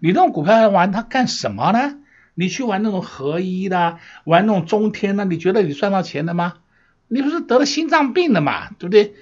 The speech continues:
没有意义的嘛。王彤常常就讲真话给你听，常讲一些好的事情告诉你，你正确的操作方-，方法，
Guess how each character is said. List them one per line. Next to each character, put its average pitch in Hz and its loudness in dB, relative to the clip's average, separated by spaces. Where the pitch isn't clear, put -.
没 320 0
有 202 -4
意 254 -8
义 185 -4
的 135 -10
嘛。 - -16
王 294 2
彤 277 0
常 240 -4
常 294 -6
就 294 -6
讲 - -10
真 226 -4
话 - -12
给 107 -14
你 92 -16
听， 113 -16
常 254 2
讲 151 -2
一 - -2
些 170 -2
好 92 -10
的 135 -8
事 - -10
情 107 -16
告 131 -8
诉 101 -16
你， 101 -18
你 127 -12
正 254 -4
确 - -6
的 110 -10
操 135 -4
作 - -10
方-， 120 -10
方 147 0
法， - -14